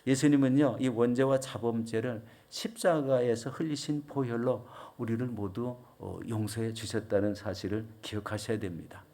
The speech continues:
이, 이게 없이는요, 우리 구원이라는 단어를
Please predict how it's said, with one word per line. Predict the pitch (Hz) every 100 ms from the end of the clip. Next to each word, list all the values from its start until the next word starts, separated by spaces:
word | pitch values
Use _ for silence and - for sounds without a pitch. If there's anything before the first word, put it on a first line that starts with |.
| _ - - - - - - - -
이, | 139
이게 | 135 143 147 156 156 123 - -
없이는요, | 120 - 143 131 117 131 104 - 101
우리 | 104
구원이라는 | 104 - 135 131 117 113 107 98
단어를 | 98 92 90 110 120